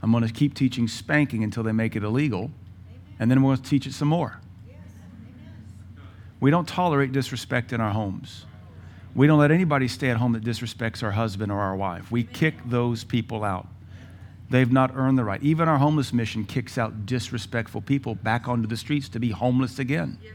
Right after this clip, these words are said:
Speaker 3: sir.
Speaker 1: Even in prison, when you're very disrespectful, they put you in solitary confinement.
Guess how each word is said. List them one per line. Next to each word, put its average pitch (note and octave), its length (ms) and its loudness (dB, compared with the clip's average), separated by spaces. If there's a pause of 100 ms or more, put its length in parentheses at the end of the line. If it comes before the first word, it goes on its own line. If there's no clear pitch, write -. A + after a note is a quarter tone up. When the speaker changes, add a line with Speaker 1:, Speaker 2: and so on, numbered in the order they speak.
(120)
Speaker 3:
sir. - 80 -18 (600)
Speaker 1:
Even D3+ 300 8
in C#3+ 100 8
prison, D#3 600 0 (260)
when C3 180 8
you're B2+ 160 6
very C3 380 4
disrespectful, E3+ 680 -2
they C3+ 140 0
put C#3 300 -4
you B2+ 80 0
in A#2+ 80 0
solitary A#2+ 560 -2
confinement. G#2 680 -4